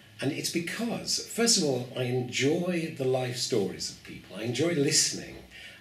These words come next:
um, as they explain why they're doing what they are doing. And yet when I was studying, um, educational theory at the University of London Institute of Education, the theories that were given actually eliminated,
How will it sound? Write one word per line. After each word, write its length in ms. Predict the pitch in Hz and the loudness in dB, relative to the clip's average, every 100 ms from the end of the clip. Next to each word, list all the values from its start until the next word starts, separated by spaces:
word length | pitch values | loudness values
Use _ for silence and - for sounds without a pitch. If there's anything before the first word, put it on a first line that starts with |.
| - | -10
um, 400 | - 98 101 98 101 95 | -6 -4 -4 -6 -8 -6
as 180 | 117 120 | -2 2
they 100 | 123 | 2
explain 720 | 113 - - 143 139 85 - - | 2 0 0 2 2 0 -6 -12
why 400 | 101 104 135 151 | -8 -2 0 0
they're 220 | 143 139 | 2 0
doing 340 | 117 92 90 92 | 2 -2 -2 -4
what 240 | 95 92 | -6 -6
they 100 | 95 | -8
are 200 | 92 90 - | -8 -10 -12
doing. 300 | - - - - - - - - - - - | -12 -12 -14 -14 -16 -20 -20 -20 -18 -20 -4
And 100 | 131 | 2
yet 100 | 175 | 4
when 100 | 185 | 4
I 80 | 220 | 4
was 160 | 190 - | 4 2
studying, 580 | - 156 139 87 - - - | 2 2 2 0 -6 -12 -6
um, 320 | 110 110 107 | -2 -2 -2
educational 540 | 135 123 123 117 113 92 | 0 0 2 0 0 -2
theory 400 | 127 104 95 - | 2 2 0 -4
at 80 | |
the 60 | 92 | -6
University 420 | 107 101 98 - | -4 -4 -6 -6
of 100 | 92 | -6
London 360 | 101 107 95 87 | -6 -8 -8 -8
Institute 360 | 95 90 92 87 | -6 -6 -8 -10
of 60 | |
Education, 580 | 92 - 107 104 - - - - - - - - - - - - | -12 -10 -10 -6 -8 -8 -14 -20 -18 -18 -18 -20 -20 -20 -20 -4
the 320 | 147 143 147 | 2 2 0
theories 680 | - - 226 254 175 117 - | -6 -2 2 4 6 6 4
that 120 | 98 | -2
were 80 | 95 | -4
given 340 | 107 92 - - - - | -2 -2 -6 -14 -18 -4
actually 420 | 170 196 185 156 | -2 2 4 4
eliminated, 840 | 143 156 226 180 110 - - - | 4 4 6 8 6 0 -6 -12